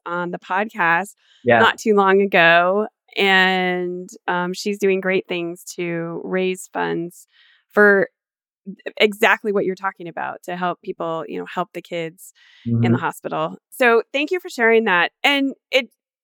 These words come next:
Speaker 1: you just reiterate the point that, you know, words are powerful.
Speaker 2: Yes.
Speaker 1: You have been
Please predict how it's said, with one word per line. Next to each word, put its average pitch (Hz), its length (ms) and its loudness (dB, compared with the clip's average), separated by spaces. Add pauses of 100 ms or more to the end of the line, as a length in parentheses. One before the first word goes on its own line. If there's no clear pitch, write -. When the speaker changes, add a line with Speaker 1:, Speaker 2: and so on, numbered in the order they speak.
(200)
Speaker 1:
you 220 400 -6
just 330 180 -4
reiterate 247 480 2
the 208 60 -6
point 185 380 -6
that, 180 220 2 (100)
you 214 80 -6
know, 214 120 2
words 220 340 -6
are 190 80 -2
powerful. 160 640 -8 (360)
Speaker 2:
Yes. - 320 -6 (460)
Speaker 1:
You 233 260 -4
have 240 160 -2
been 208 360 2